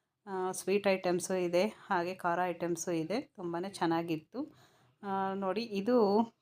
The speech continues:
ಮ್, ಐದನೇ ತಾರೀಕುವರೆಗೂ ಅಷ್ಟೇ ಇದ್ದಿದ್ದು. ಹಾಗಾಗಿ ನಾನು, ಆ, ಹೋಗಿದ್ದು ಮೂರನೇ ತಾರೀಕೇನೋ ಹೋಗಿದ್ದೆ. ಅಂದರೆ ವಿಡಿಯೋ ಎಡಿಟ್ ಮಾಡಿ ಅಪ್ಲೋಡ್ ಮಾಡೋದಕ್ಕೆ ಟೈಮ್ ಸಾಕಾಗಲ್ಲ ಅಂಥೇಳಿ, ಹೆಂಗೂ ಟೈಮ್ ಆಗೋಗ್ಬಿಟ್ಟಿದೆಯಲ್ಲ ಅಂಥೇಳಿ, ಆ, ನಾನು ಈಗ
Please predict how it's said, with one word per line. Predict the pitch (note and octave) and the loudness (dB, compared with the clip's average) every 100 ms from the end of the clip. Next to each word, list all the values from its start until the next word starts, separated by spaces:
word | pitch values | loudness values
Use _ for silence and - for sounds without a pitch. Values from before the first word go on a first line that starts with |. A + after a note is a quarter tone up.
| _ | _
ಮ್, | G3 F#3 F#3+ F#3 E3+ | -6 -4 -4 -2 4
ಐದನೇ | F3+ G#3 B3 | 4 4 4
ತಾರೀಕುವರೆಗೂ | A#3 A3 G#3+ F3+ G#3 | 6 4 6 4 6
ಅಷ್ಟೇ | F#3+ - F#3+ F#3+ | 6 4 0 -2
ಇದ್ದಿದ್ದು. | D#3+ E3 F3 B3+ | 0 0 2 0
ಹಾಗಾಗಿ | B3+ F#3+ F3+ E3 G#3+ | 2 2 4 4 2
ನಾನು, | G#3+ F#3+ F3+ F3 F3 - _ _ _ _ | 2 2 4 2 0 -6 _ _ _ _
ಆ, | F#3+ F3+ | -2 0
ಹೋಗಿದ್ದು | F3+ G3 A3 A3 G3 B3+ B3 F#3+ | 2 4 2 2 2 6 8 6
ಮೂರನೇ | G3 A3 A3 | 6 6 6
ತಾರೀಕೇನೋ | A3 F3+ F3+ F#3+ G#3 | 4 0 0 2 4
ಹೋಗಿದ್ದೆ. | F#3 F3 E3+ D#3+ E3+ A#3 | 4 4 2 0 0 0
ಅಂದರೆ | G#3 G3 G3+ | 0 2 2
ವಿಡಿಯೋ | G3 F#3 G3 | 2 4 4
ಎಡಿಟ್ | F3+ F3 F#3+ | 4 2 0
ಮಾಡಿ | F#3 F3+ | -2 -2
ಅಪ್ಲೋಡ್ | F3 F#3 F3+ | -4 -4 0
ಮಾಡೋದಕ್ಕೆ | F3 E3+ E3 G3+ | 2 2 0 -4
ಟೈಮ್ | G3 F3 F#3+ | -4 -2 -2
ಸಾಕಾಗಲ್ಲ | G#3 F3+ F3 E3+ E3+ F3 | -2 -4 0 0 2 0
ಅಂಥೇಳಿ, | E3 E3 F3 A#3 D#4 - - - - | -2 0 0 0 -2 -4 -20 -20 -6
ಹೆಂಗೂ | G3+ G3 G3 | -4 0 2
ಟೈಮ್ | G3 F#3 G3 | 4 4 6
ಆಗೋಗ್ಬಿಟ್ಟಿದೆಯಲ್ಲ | F#3 F#3 F#3 F3+ F3+ F3+ F3+ F3 | 6 6 4 2 -2 2 2 4
ಅಂಥೇಳಿ, | F3 D#3+ F3 G#3 C4 - _ G3 | 2 2 0 0 -2 -4 _ -4
ಆ, | F3+ F3 | 0 2
ನಾನು | F3 F3 | 2 0
ಈಗ | F#3 | 0